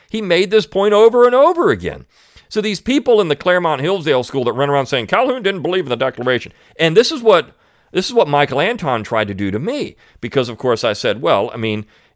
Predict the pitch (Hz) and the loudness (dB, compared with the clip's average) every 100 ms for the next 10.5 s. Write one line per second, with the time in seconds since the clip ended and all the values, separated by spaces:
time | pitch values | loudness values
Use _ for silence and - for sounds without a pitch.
0 | - 143 113 127 123 - 135 117 98 - | -20 -20 -6 -4 -2 -2 0 0 -2 0
1 | 143 143 123 104 107 117 110 101 135 120 | 2 2 0 -2 0 0 0 -2 -4 -2
2 | 107 92 87 98 - 123 180 170 95 101 | -8 -8 -4 -4 -2 -2 -2 -2 -6 -8
3 | _ _ _ _ _ _ 120 110 110 _ | _ _ _ _ _ _ 0 0 0 _
4 | _ _ _ - 120 175 139 139 - 143 | _ _ _ -4 2 2 0 -6 0 0
5 | 117 113 104 147 151 117 101 87 - 117 | 2 -2 0 -2 0 -4 -4 -6 -6 -6
6 | 101 85 - - - 185 82 - 117 104 | -4 -4 -8 -10 -4 -4 -4 -12 -10 -4
7 | 120 113 110 120 185 147 87 92 71 64 | -2 -4 -2 2 2 0 -6 -8 -8 -8
8 | 76 104 110 110 - 151 180 165 - 110 | -6 -4 -2 -4 -2 2 2 2 2 0
9 | 90 87 80 - 110 98 95 110 - - | 2 0 0 -2 -4 -6 -2 -4 -4 -2
10 | 202 254 82 - - | -2 -2 -8 -8 -16